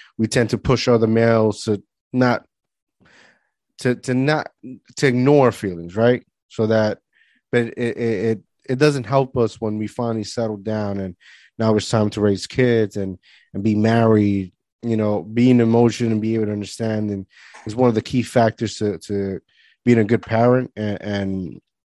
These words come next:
a good husband. And, you know,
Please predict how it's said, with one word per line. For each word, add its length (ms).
a 100
good 200
husband. 640
And, 480
you 140
know, 400